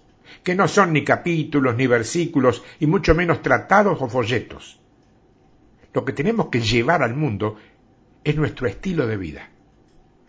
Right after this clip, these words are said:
nuestra manera de vivir, nuestro testimonio de vida. Ahora, cuando en lugar de hacer eso, vamos al mundo a buscar y a traer lo que el mundo tiene,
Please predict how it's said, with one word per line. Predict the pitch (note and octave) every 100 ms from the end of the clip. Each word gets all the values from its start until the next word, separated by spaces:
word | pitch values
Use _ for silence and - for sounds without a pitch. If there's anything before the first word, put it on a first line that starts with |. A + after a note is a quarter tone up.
| -
nuestra | C3+ A2+ - B2+
manera | B2+ B2+ F#3+ E3 G#2+
de | G2+
vivir, | G2 G#2 A2 - -
nuestro | D#3 D3+ D3 C#3+
testimonio | D3 - - C3 D3+ D#3+ G2 F2
de | E2
vida. | D2 C#2+ - _ _ _ _ _ _ _ _ _ _ _ _
Ahora, | - C3 A2 - - _ _
cuando | A#2 G#2+ G#2+
en | G#2+
lugar | G2 G#2 G3+
de | A3
hacer | F#3 F#3
eso, | C#3 - - - _ _ _ _ -
vamos | D3 F#3 D#3
al | C#3+ C#3
mundo | F3+ D#3+ A#2+ -
a | F#3+ A3
buscar | E3 - - G#3 A2+ - - - - - - - - -
y | C3+
a | C3+ -
traer | A#2+ A2+ D3 G3+ - - - - - -
lo | A#2
que | A#2
el | G#2+
mundo | D#3 D3+ -
tiene, | A#2+ G2 A#2